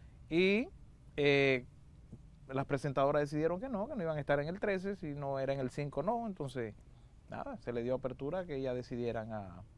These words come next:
irse. Se eligieron a dos presentadoras y el elenco nuevo de humoristas que fue recomendado por la alta jerarquía. Y ahí está en el aire Too Much,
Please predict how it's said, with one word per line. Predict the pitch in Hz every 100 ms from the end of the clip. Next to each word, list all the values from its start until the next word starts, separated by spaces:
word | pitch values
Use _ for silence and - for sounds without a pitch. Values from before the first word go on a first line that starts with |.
| - - -
irse. | 165 190 - - - - - -
Se | 123
eligieron | 117 123 127
a | 117
dos | 123
presentadoras | 123 120 143 202 240 233 202
y | 175
el | 156
elenco | 151 156 170 170
nuevo | 170 165 160 160
de | 165
humoristas | 185 214 165 - 156
que | 139 123 127 - - - - - - -
fue | 147
recomendado | 156 151 151 143 139 139
por | 139 131
la | 127 127
alta | 127 123
jerarquía. | 123 123 110 95 82 - 170 - - - -
Y | 127
ahí | 135
está | 143 - 143
en | 151
el | 160
aire | 156 180
Too | 175 226
Much, | 165 165